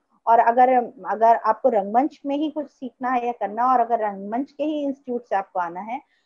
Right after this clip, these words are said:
तो फिर आपको वहां जाके खुद ही मेहनत करनी पड़ेगी,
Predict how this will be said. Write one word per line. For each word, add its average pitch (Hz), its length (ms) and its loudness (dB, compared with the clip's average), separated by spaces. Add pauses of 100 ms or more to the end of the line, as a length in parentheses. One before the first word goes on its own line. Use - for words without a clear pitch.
(120)
तो 330 60 -6
फिर 370 160 0
आपको 320 320 2
वहां 269 320 0
जाके 302 220 0
खुद - 240 -2
ही 359 100 4
मेहनत 202 360 0
करनी 170 220 -10
पड़ेगी, 147 400 -16